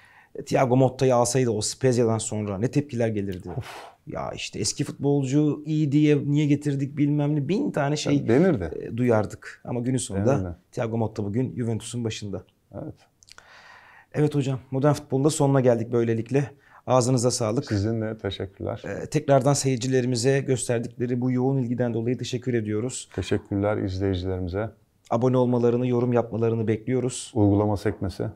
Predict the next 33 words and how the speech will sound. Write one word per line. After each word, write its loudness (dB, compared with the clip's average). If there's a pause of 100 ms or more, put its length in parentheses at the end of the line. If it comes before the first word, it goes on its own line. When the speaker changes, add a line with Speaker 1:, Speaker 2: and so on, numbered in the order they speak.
(220)
Speaker 1:
Ee, 2
uygulama 4
marketi. 6
Speaker 2:
Marketi. 2 (220)
Speaker 1:
Ee, 0 (220)
uygulama 6
marketi. 10
Speaker 2:
Tweet. 2 (680)
Speaker 1:
<laughs> -
Tweet, 2
uygulama 8
marketi. 6 (600)
Neydi? 0
Speaker 2:
Bir 4
şey 6
Speaker 1:
Topluluk 6
Speaker 2:
sekme-, - (260)
Speaker 1:
sekmesi. 6 (180)
Speaker 2:
topluluk - (240)
Speaker 1:
Topluluk 4
Speaker 2:
sekmesi. 0
Speaker 1:
sekmesi. -2 (440)
Speaker 2:
Buralardan. 8 (380)
Speaker 1:
<laughs> -14
Biz 2
zaten 8
paylaşımları 6
yapıyoruz. 4
Soruları 4
Speaker 2:
Evet. -2
Speaker 1:
oraya 2
bırakabilirler. -2
Speaker 2:
Tamam. -10